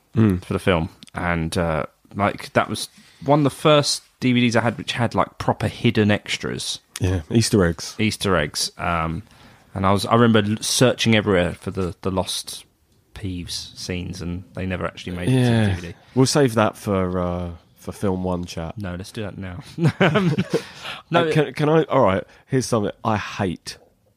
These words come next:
Speaker 1: that D V D because there is, like, a five-minute intro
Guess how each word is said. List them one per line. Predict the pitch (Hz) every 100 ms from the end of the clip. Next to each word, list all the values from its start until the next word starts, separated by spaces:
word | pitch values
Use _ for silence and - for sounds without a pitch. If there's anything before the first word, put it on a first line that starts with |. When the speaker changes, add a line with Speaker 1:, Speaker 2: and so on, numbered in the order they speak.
| -
Speaker 1:
that | 85 -
D | 85 82
V | 78
D | 78 87 _ _ _ _ _ _ _ _ -
because | 113 117 101
there | 123
is, | 120
like, | 113 107
a |
five-minute | - - 117 113 117 110 -
intro | 107 - 87 78